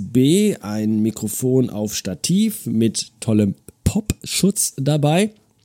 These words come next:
Und, ähm, ja, ich weiß gar nicht, warum ich es so selten benutze. Einiges ist ein tolles Teil und einiges ist auch sehr praktisch, wenn man hier am Computer sitzt. Man rennt da nicht immer so verwirrt durch die Wohnung und so ziellos, sondern man kann sich einfach mal hinsetzen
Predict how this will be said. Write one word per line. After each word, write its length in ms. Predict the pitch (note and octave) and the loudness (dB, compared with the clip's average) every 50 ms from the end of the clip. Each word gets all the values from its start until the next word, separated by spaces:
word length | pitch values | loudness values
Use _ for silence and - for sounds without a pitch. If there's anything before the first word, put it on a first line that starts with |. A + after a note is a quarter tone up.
| _ _ _ _ _ _ _ _ _ _ _ - - _ _ | _ _ _ _ _ _ _ _ _ _ _ -20 -20 _ _
Und, 460 | - A2+ A#2 A2+ A#2 A#2 A2+ A2 G#2+ | 0 2 4 4 4 4 2 2 2
ähm, 440 | A2+ A2+ A2 A2 A2 A2 A2 G#2+ G#2+ - _ - | 4 4 4 4 4 4 2 0 -2 -8 _ -14
ja, 260 | - - - F2+ E2 - - - - - - - - - - - - _ _ _ _ _ _ _ _ - - - - - | -12 -8 -8 -8 -8 -10 -12 -20 -20 -20 -20 -20 -20 -20 -20 -20 -20 _ _ _ _ _ _ _ _ -12 -10 -8 -8 -6
ich 140 | - A#2+ A#2 | -6 -2 0
weiß 200 | C3 D3+ D#3 C#3 | 2 2 2 2
gar 120 | - C3 C3+ | 2 4 4
nicht, 160 | C#3 A#2+ A#2+ | 4 2 2
warum 180 | A2+ A#2+ C3 C#3+ | 2 2 4 4
ich 100 | C3 - | 2 2
es 80 | - | 2
so 80 | - A#2+ | 0 0
selten 340 | G2+ G#2 A#2 C#3 C3+ B2 G#2 | 2 2 0 0 0 0 0
benutze. 600 | G2 F#2 F2+ F#2+ - - - A2 A#2 C3+ D3 - - | 0 0 -2 -2 -2 0 0 2 2 2 2 -2 -4
Einiges 380 | - G#2+ A2+ A#2 A#2 A#2+ A2+ | -4 -2 -2 0 0 0 0
ist 160 | A2 A2 - | -2 -2 -2
ein 80 | A2 G#2 | -2 -2
tolles 300 | A2+ A#2 A2+ G#2 F#2+ - | 0 0 0 0 0 -2
Teil 260 | - - G2 A#2 C3 | -4 -2 0 2 2
und 80 | B2 - | 2 2
einiges 320 | - A2 A#2+ A#2+ B2 A#2 | 2 2 2 2 2 2
ist 80 | G#2+ - | 0 -2
auch 140 | G#2+ G#2 - | -4 -4 -2
sehr 120 | A2 A2 | -2 -4
praktisch, 460 | G#2+ - - B2+ B2+ - A#2+ G#2 G2 | -4 -4 -6 -8 -6 -6 -6 -6 -4
wenn 80 | G#2 G2 | -4 -4
man 100 | A2 A2 | -2 -2
hier 120 | A2 G2 | -2 -4
am 100 | - F#2+ | -6 -6
Computer 480 | - G2 F2 E2 A#2+ D3+ - - F#2+ E2 | -6 -6 -4 -2 -2 0 0 0 0 2
sitzt. 480 | E2+ G#2+ B2+ - - - - - - | 2 0 0 0 -2 -4 -6 -8 -6
Man 200 | A#2 A#2+ A#2+ A2+ - - _ - | -4 -4 -4 -4 -6 -12 _ -10
rennt 260 | - - E3 F3 D#3 | -2 0 0 2 2
da 80 | D#3 C#3 | 2 0
nicht 160 | C3+ C#3 - | 0 0 -2
immer 220 | - D3 D3+ D3 | -2 -2 0 0
so 120 | C#3 C#3+ C3 | 2 0 0
verwirrt 420 | - B2+ A#2 A2 C#3+ D#3+ C#3 - | 0 -2 -2 0 0 -2 0 -2
durch 140 | C#3 B2+ - | -2 -2 0
die 160 | - A#2 F#2+ | 0 0 2
Wohnung 460 | A2+ C#3+ F#3 G3+ G3+ F#3 F#3 F3+ D#3 | 4 4 4 6 4 4 2 2 0
und 320 | - A2 C3+ C3+ C3 A2 - | -2 -2 0 0 0 0 -2
so 100 | B2+ A2+ | -4 -2
ziellos, 680 | G#2+ - - - F3 G3 F#3+ F3+ F3 F#3 F3 - - | -2 -2 -2 0 -2 -2 0 0 0 0 0 -2 -4
sondern 340 | - - B2+ B2+ B2 A#2+ B2 | -4 -2 -2 0 0 0 -2
man 120 | G#2+ G#2 | -2 -2
kann 180 | - - A#2 A2+ | -2 -2 -2 -2
sich 200 | A2+ A2+ - - | -2 -4 -6 -8
einfach 220 | - - G2 F#2 | -8 -8 -8 -10
mal 120 | F2 D#2 D#2 | -10 -6 0
hinsetzen 600 | G#2 C#3 F3+ E3+ D3+ C#3+ - - - D#3 D3 | 2 4 4 4 4 2 2 2 2 2 2